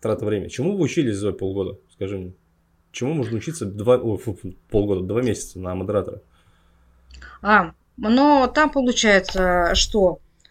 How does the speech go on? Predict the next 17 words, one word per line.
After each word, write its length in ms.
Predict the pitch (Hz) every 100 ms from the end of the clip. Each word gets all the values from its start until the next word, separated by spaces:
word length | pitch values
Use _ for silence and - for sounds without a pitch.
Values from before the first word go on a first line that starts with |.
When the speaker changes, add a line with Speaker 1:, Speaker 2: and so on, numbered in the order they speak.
| -
Speaker 2:
мы, 520 | - 208 226 220 190 -
м, 400 | 202 202 196 202
знакомились, 560 | 190 240 240 196 185 208
вот 120 | 196
эти 180 | 202 185
все 220 | - 175
Proof 420 | 170 349 370 370
Me, 200 | 269 262
вот 180 | 185 180
этот 140 | 175 -
Бизон, 480 | 196 196 330 370 220
да, 380 | 226 269 254 220
все 240 | - 233
вот 180 | 226 214
эти, 380 | 220 220 208 196 - - -
значит, 500 | 196 208 202 202 202
э, 280 | 196 196